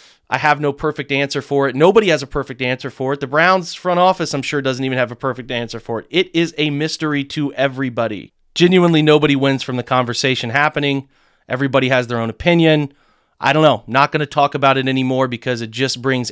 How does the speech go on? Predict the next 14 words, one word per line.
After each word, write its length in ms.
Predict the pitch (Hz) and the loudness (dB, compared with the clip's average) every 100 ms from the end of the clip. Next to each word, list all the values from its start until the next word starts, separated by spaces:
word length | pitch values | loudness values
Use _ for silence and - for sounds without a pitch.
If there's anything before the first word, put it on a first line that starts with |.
| - | -4
anger 340 | 131 135 131 | -2 0 -2
and 140 | 123 113 | -6 -6
vitriol 380 | 131 - 127 | -8 -6 -8
from 140 | 117 117 | -6 -10
people 300 | 131 120 123 | -10 -6 -4
on 120 | 113 | -2
both 200 | 127 131 | -2 -2
sides 320 | - 123 123 | 0 0 0
of 120 | 117 | -8
the 40 | 110 | -12
fence 340 | - 135 127 | -4 -4 -4
with 140 | 131 131 | -8 -10
this 160 | 117 | -8
conversation. 680 | - 123 117 - 123 117 120 | -6 -6 -6 -8 -8 -6 -8